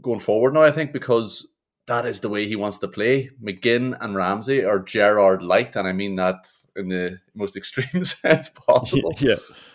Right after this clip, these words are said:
Speaker 1: But that front three that he played today was, it was dysfunctional. To play this system, it doesn't work with those players. I mean, there are gonna be games that we can play Ings and Watkins in,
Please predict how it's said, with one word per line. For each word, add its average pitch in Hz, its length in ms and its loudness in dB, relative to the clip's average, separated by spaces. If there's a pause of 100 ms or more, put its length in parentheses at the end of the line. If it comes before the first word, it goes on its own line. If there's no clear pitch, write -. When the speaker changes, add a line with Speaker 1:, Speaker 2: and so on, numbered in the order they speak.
(220)
Speaker 1:
But 107 120 0
that 139 160 8
front 120 240 4
three 101 240 0
that 120 120 -4
he 131 60 4
played 127 300 6
today 90 280 0
was, 90 460 -8
it - 80 -12
was 90 160 -16
dysfunctional. 101 680 -4
To 104 80 -6
play 110 320 0
this 98 260 -2
system, 98 360 -8
it 95 180 -8
doesn't 95 320 2
work 90 320 -4
with 98 100 -12
those 92 240 -2
players. 92 560 -2
I 58 40 -18
mean, 87 120 -14
there 87 100 -6
are 90 160 -10
gonna 110 220 -2
be 95 160 -6
games 92 560 -8 (600)
that 85 120 0
we 92 140 -6
can 90 180 -10
play 92 360 -2
Ings 95 400 -6
and 90 160 -6
Watkins 101 600 -8
in, 107 240 -12